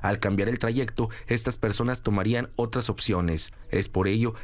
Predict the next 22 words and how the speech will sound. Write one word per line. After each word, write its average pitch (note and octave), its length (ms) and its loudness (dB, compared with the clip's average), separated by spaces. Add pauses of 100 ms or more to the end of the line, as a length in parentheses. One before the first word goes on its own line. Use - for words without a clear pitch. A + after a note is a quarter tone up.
(100)
que G#2 160 2
este A2 220 0
lunes B2+ 280 2
se - 60 0
espera A#2 320 0
tener G#2+ 240 0
una A#2 220 2
reunión A2+ 320 2
con A#2 180 0
personal G#2+ 460 2
del A2+ 100 2
Instituto G#2+ 480 0
Municipal A2 540 0
del G#2+ 100 0
Transporte G2+ 480 0
de G#2 100 2
Saltillo A2+ 520 0 (240)
para G#2 160 2
llegar A2 300 2
a C3 60 0
un B2+ 200 0
acuerdo A#2+ 420 0